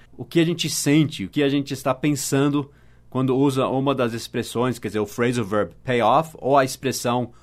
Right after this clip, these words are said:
worth it. A palavra worth sozinho, W O R T H, worth, significa valer.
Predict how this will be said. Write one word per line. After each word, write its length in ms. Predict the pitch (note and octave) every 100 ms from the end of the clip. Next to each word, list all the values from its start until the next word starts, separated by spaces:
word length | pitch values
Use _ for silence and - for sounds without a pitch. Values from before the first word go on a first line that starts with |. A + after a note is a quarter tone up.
| _
worth 280 | A2 C3 B2
it. 280 | G2 - - _ _ - -
A 80 | C3+
palavra 440 | D#3+ D#3 F#3+ G3
worth 560 | C3 G#2 C#3+ D#3 - - -
sozinho, 760 | - D#3 D3 G#2 D3+ A#2 E2 -
W 640 | G2+ A#2 C3+ D#3 E3 E3 - -
O 300 | A#2+ C3+ - -
R 340 | B2 C3 B2+ C3+ -
T 200 | - D3+ -
H, 500 | A#2+ G#2+ G#2 D#2+ - _
worth, 720 | A#2 F#2+ G#2+ D3 C3 - - - _ _ _
significa 680 | - D3 D3+ - D#3 D#3+ B2+
valer. 720 | G2+ E3 D#3 C3 C3 D#2+